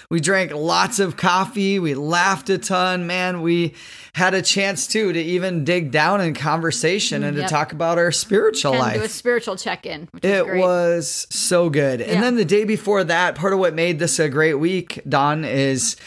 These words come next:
Speaker 1: of course, I officiated a funeral.
Speaker 2: Yeah.
Speaker 1: And I'm just always really honored and grateful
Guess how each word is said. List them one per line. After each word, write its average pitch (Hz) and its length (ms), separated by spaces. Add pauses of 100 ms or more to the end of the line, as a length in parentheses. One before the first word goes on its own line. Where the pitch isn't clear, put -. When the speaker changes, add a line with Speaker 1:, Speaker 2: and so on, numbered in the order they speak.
(240)
Speaker 1:
of 135 100
course, 160 380
I 143 160
officiated 156 640
a 165 60
funeral. 202 560 (100)
Speaker 2:
Yeah. 131 60
Speaker 1:
And 143 320
I'm 165 240
just 196 200
always 165 360
really 165 180
honored 147 420
and 127 160
grateful 143 640